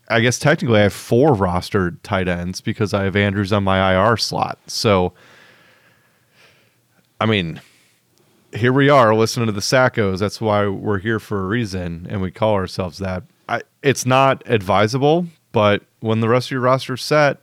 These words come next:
what the hell?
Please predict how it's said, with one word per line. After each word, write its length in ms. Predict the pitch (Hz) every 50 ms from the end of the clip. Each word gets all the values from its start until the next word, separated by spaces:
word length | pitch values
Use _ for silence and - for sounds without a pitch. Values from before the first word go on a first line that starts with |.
| _ _ _ _ _ _ _ _ _ _ _ _ _ _ _ _ _ _ _ _ _ _ _ _ _ _ _ _ _ _ _ _ _ _ _ _ -
what 180 | - 110 110 -
the 80 | 131
hell? 240 | 117 123 123 110 87